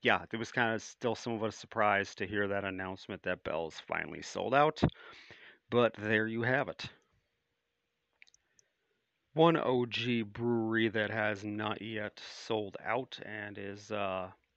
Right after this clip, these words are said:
completely employee owned is Sierra Nevada. And I recently bought a six pack of their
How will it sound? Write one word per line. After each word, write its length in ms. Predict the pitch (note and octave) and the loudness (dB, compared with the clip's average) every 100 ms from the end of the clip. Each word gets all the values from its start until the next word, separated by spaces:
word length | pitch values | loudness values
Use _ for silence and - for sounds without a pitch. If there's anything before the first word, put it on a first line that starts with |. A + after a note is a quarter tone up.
| _ _ | _ _
completely 520 | - A2 - A#2+ A2+ F#2+ | -14 -10 -6 -6 -6 -8
employee 560 | F#2 - A2+ G#2 G2+ | -10 -2 2 2 0
owned 400 | - D3+ D#3 D3 | -2 -2 -2 0
is 420 | D3 A2+ A#2+ A#2+ | 0 0 0 -2
Sierra 600 | A2+ - - G#2+ G#2+ G2+ F#2+ | -6 -10 -4 -2 0 -2 -2
Nevada. 640 | F#2+ F#2 A2 C3 A2 A2 _ - - - - - - - - - | -4 -6 0 0 0 -4 _ -20 -20 -20 -20 -20 -20 -20 -20 -4
And 420 | C3+ C#3+ D3 C#3 - | 0 2 2 0 -2
I 640 | - D3 D#3 D3+ D3+ D#3 C#3+ | 0 2 4 2 2 0 -2
recently 580 | A#2 C3+ - - B2+ A#2 | -4 -6 -8 -10 -10 -8
bought 300 | G2+ A#2 A2+ | 0 2 2
a 120 | G#2 | -2
six 420 | - - B2 - | -8 -8 -8 -8
pack 460 | - B2 A#2 A2+ - | -6 -2 -2 -4 -6
of 240 | A#2 A2 F#2 G2 | -2 -2 -4 -6
their 520 | A#2 A2+ A2 G#2+ G2 | -4 -2 -2 -4 -6